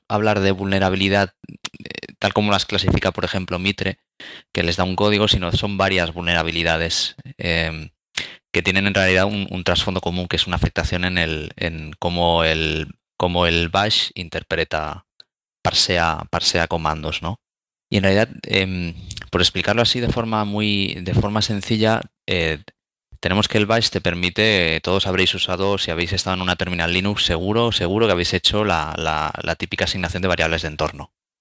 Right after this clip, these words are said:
¿vale? Que luego, pues, otros programas, eh, o ejecuciones toman para, para recoger valores que previamente hayamos definido. El, el tema es que, por un lado, en bash tenemos estas variables de entorno,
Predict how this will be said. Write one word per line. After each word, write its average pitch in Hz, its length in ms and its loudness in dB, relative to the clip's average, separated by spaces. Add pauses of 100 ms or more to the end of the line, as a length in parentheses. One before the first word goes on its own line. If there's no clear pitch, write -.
(120)
¿vale? 85 180 -2
Que 87 80 0
luego, 80 240 0
pues, - 460 -2
otros - 240 -6
programas, 85 640 -2
eh, 80 240 -2
o 80 140 0
ejecuciones 85 640 -2
toman 95 320 -2
para, 78 580 -4
para 76 680 -2
recoger 82 380 -2
valores 87 340 2
que - 140 -2
previamente 85 420 0
hayamos 85 260 0
definido. 82 480 -4 (880)
El, 90 760 2 (500)
el 85 160 -6
tema 110 220 4
es - 100 2
que, 123 460 0 (400)
por 92 160 2
un 104 100 4
lado, 117 140 4
en 113 80 2
bash 117 180 2
tenemos 95 400 -2
estas 107 220 -2
variables 110 320 4
de 110 60 2
entorno, 113 420 0